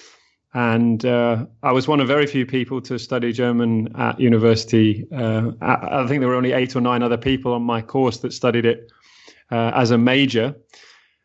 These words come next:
because, uh, the demand for, for languages is, is sadly sinking. And I would hope,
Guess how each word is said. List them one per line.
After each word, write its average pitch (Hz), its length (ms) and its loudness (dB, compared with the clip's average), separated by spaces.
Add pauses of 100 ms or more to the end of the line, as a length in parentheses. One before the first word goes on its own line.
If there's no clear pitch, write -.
(120)
because, 131 440 0
uh, 135 200 2
the 127 100 -2
demand 131 480 2
for, 127 340 2
for - 160 -2
languages 123 480 0
is, 117 220 -6
is - 200 -6
sadly 127 300 2
sinking. 117 580 -2 (280)
And 123 160 -4
I 120 80 -2
would 120 180 -2
hope, 131 300 0